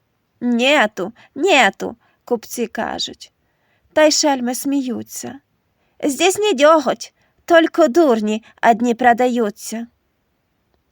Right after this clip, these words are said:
А чумак їм: "То ні в року ж, добре торгувалось.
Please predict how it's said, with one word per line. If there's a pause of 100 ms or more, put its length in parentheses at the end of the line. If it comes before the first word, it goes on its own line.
А
чумак
їм: (460)
"То
ні
в
року
ж, (320)
добре
торгувалось.